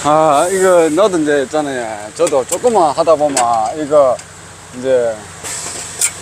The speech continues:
고정집 갈 때는, 예, 이거 안 하기 쉽네요.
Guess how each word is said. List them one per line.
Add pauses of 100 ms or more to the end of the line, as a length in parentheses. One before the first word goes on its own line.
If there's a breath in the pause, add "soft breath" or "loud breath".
(440)
고정집
갈
때는, (420)
예, (100)
이거 (1160)
안
하기
쉽네요.